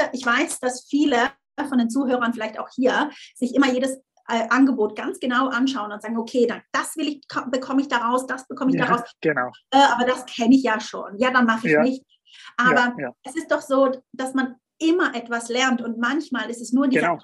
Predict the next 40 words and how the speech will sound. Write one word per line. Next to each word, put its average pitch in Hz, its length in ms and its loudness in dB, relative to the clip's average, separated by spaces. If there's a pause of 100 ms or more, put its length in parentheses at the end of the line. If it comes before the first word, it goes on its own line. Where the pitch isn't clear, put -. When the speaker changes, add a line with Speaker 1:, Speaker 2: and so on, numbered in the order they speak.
(120)
Speaker 1:
eine 330 280 0
Satz 294 320 -2
von 254 180 -4
einer 247 120 -2
ganzen 320 600 -2
Woche 285 280 0
Speaker 2:
Richtig. 202 320 0
Speaker 1:
Challenge, - 280 -12 (320)
die 262 140 -4
Speaker 2:
Richtig. 294 380 2
Speaker 1:
einen 285 400 -2 (220)
propellt, 277 960 0
ja, 262 220 2
um, 262 260 0
um 262 200 2 (120)
Speaker 2:
Ja, 160 240 2 (180)
Speaker 1:
weiterzumachen 247 320 -6
Speaker 2:
voll. 233 120 2
Speaker 1:
oder 247 240 0
um 247 280 2
Speaker 2:
Ja. - 40 -2
Speaker 1:
etwas 247 320 -2
anders 294 360 2
zu 240 120 -12
überdenken. 233 760 -2 (320)
Und 247 140 2
das 302 160 2
ist 285 180 -6
das, 262 260 -2
glaube 240 300 2
ich, 240 240 -4
wo 240 80 2
viele 294 360 0
einfach 254 340 -4
umdenken 254 500 0
können, 240 300 2
wo 233 80 0
du 247 200 -4
so 277 300 -6
ein 254 320 0